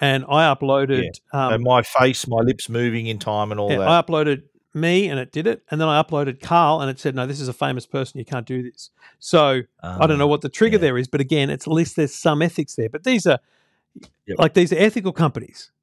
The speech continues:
Speaker 1: What about the ones that aren't ethical? The startup that's just trying to make a billion dollars and do their thing. So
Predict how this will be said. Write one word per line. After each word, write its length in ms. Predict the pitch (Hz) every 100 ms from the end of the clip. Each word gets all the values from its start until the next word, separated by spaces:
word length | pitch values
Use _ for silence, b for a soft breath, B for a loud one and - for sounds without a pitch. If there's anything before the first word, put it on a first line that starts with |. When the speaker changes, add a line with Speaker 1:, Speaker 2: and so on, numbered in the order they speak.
| _
Speaker 1:
What 360 | - 160 151 170
about 360 | 160 156 151 -
the 80 | 151
ones 300 | 151 147 139
that 120 | 131
aren't 220 | 151 156
ethical? 340 | 123 135 -
The 120 | 120 123
startup 440 | - 147 139 135
that's 160 | 135 -
just 160 | 147
trying 160 | - 143
to 60 |
make 200 | 131 139
a 60 | 135
billion 300 | 139 131 123
dollars 360 | 123 131 113 117
and 140 | 113
do 160 | 135 127
their 140 | 113
thing. 280 | - 185 110
So 320 | - 143 135